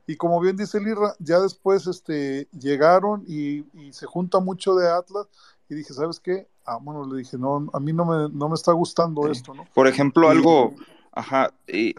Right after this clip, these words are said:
Speaker 2: y tiene toda la razón, viejo, es que se, se, se marcan ya zonas y, pues, después ya se convierte hasta en algo medio tenso, ¿no? Por no decir
Speaker 1: Claro.
Speaker 2: peligroso, pero, pues, te podría decir que la Iberia, Adriancillo,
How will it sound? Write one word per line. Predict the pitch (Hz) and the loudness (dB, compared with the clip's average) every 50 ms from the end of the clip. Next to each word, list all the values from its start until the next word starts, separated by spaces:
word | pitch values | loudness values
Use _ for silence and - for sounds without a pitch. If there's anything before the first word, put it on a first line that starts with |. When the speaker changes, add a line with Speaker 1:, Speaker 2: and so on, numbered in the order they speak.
| - _ | -12 _
Speaker 2:
y | - 101 123 | -8 -8 -6
tiene | - 143 139 143 131 | -4 -4 -4 -2 0
toda | - 165 | 0 0
la | 160 151 | 2 2
razón, | 135 117 - 147 156 160 | 0 -2 -2 -4 -6 -4
viejo, | 156 151 135 131 139 | -4 -4 -4 -4 -6
es | 139 135 - | -8 -8 -10
que | - 160 | -12 -10
se, | - - 143 131 120 110 76 - - | -6 -4 -2 -2 -2 -2 -6 -8 -14
se, | - - 123 117 113 113 107 107 107 - - - - | -12 -10 -8 -6 -6 -6 -6 -8 -12 -14 -16 -18 -16
se | - - 120 | -12 -10 -6
marcan | 117 120 127 131 - 156 156 151 | -2 0 0 0 0 -4 -2 0
ya | 139 147 139 | 2 2 2
zonas | 139 - - 143 147 160 156 156 143 - - | 0 -2 -4 -4 -4 -4 -4 -6 -8 -8 -10
y, | 123 110 | -12 -14
pues, | - - 117 101 | -14 -16 -18 -16
después | 104 104 - - 117 120 | -16 -16 -12 -10 -8 -8
ya | 127 131 | -8 -8
se | 131 - 107 | -10 -14 -16
convierte | - 120 113 110 113 - - | -16 -12 -12 -12 -12 -12 -14
hasta | 131 - - 110 | -14 -10 -10 -8
en | 101 104 | -8 -8
algo | 104 107 113 117 123 113 107 101 101 _ _ _ _ | -8 -8 -6 -4 -4 -4 -4 -6 -8 _ _ _ _
medio | - 101 92 92 101 95 - | -12 -8 -6 -4 -4 -4 -4
tenso, | - - 117 117 123 117 - 110 104 | 0 0 0 0 0 -2 -4 -6 -4
¿no? | 104 120 143 - _ _ _ _ _ - _ _ _ _ _ | -4 -4 -6 -8 _ _ _ _ _ -20 _ _ _ _ _
Por | - 110 104 | -8 -6 -4
no | 104 107 110 | -4 -2 0
decir | 117 143 139 | 4 4 6
Speaker 1:
Claro. | 139 139 135 | 4 4 2
Speaker 2:
peligroso, | 127 123 113 101 98 107 127 131 123 127 123 | 0 0 0 0 2 0 0 0 -2 -6 -6
pero, | - 110 110 107 104 101 - _ - _ _ _ _ _ _ _ | -2 2 2 4 2 2 -2 _ -20 _ _ _ _ _ _ _
pues, | - 120 117 | -8 -8 -6
te | - | -4
podría | - - 123 120 135 | -2 2 4 6 6
decir | 143 135 160 170 147 | 6 4 2 0 0
que | - 180 | 2 2
la | 170 156 | 4 4
Iberia, | 127 120 131 151 160 170 175 170 | 4 4 2 2 2 2 0 0
Adriancillo, | 160 151 143 139 135 127 127 160 160 165 165 160 147 | 0 -2 -2 -6 -8 -8 -10 -10 -8 -8 -8 -10 -12